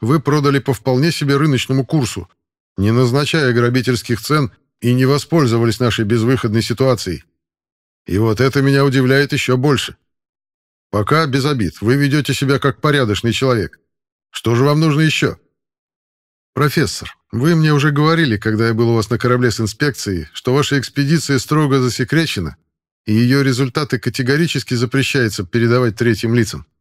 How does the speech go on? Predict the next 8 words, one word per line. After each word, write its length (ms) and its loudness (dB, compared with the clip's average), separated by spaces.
Ну 240 0
и 60 4
еще 360 0
кое-какие 440 0
суровые 400 2
слова 280 0
были 180 2
произнесены». 720 0